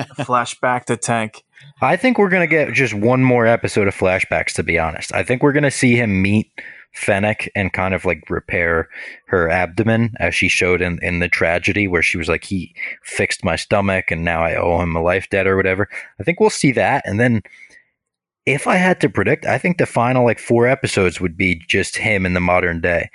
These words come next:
Speaker 2: But they, I could also see maybe they go all the way back to Empire times and, like, Boba in his prime or something. I don't know.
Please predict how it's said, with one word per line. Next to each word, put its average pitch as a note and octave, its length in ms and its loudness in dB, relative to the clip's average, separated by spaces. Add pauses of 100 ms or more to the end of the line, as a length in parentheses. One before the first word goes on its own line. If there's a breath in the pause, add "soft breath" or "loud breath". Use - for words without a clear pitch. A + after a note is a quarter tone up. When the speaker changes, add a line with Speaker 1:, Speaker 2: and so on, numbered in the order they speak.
(200 loud breath)
Speaker 2:
But - 200 0
they, A#2+ 140 -2
I A#2 140 0
could - 140 -2
also D3 260 2
see C#3+ 180 2
maybe B2 300 4
they B2+ 160 2
go A#2+ 300 2
all A#2 180 4
the B2 60 4
way A#2+ 160 4
back A#2 320 -2
to A#2+ 220 2
Empire F2+ 440 0
times E2+ 460 -2
and, E2 180 -4 (340 loud breath)
like, F#2+ 160 -2 (140)
Boba A2+ 280 2
in G#2+ 100 0
his G#2 120 0
prime A#2 380 0
or G2 80 2
something. F2+ 340 -2
I G2+ 80 2
don't B2+ 140 2
know. A#2+ 240 2